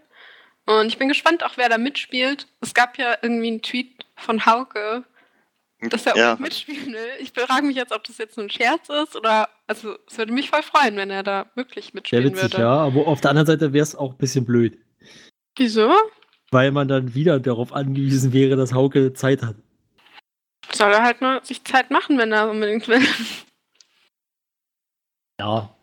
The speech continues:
Speaker 1: Ja, ich freue mich jedenfalls drauf und ich denke, viele in der Community freuen sich auch. Die Frage ist halt, wenn jetzt Pen and Paper, also Beards, so oft, also in Anführungsstrichen so oft, also irgendwie einmal im Monat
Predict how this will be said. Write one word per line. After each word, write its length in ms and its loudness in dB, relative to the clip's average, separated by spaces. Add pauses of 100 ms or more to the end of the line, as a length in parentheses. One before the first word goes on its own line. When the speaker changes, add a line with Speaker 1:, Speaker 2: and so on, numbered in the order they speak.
Speaker 1:
Ja, 140 0 (180)
ich 160 -2
freue 160 0
mich 160 -6
jedenfalls 360 -6
drauf 220 -2
und 80 -4
ich 100 -6
denke, 400 0
viele 280 -2
in 100 0
der 100 -4
Community 540 -4
freuen 320 -2
sich 160 -4
auch. 240 2 (320)
Die 80 -4
Frage 400 4
ist 160 -8
halt, 300 0 (300)
wenn 140 0
jetzt 360 -4 (240)
Pen 200 -4
and 140 -6
Paper, 400 -2 (200)
also 340 -12
Beards, 640 -2 (760)
so 220 -2
oft, 440 0 (280)
also 320 0
in 120 -2
Anführungsstrichen 640 0
so 160 -2
oft, 200 0
also 140 -8
irgendwie 200 0
einmal 260 2
im 60 -4
Monat 460 2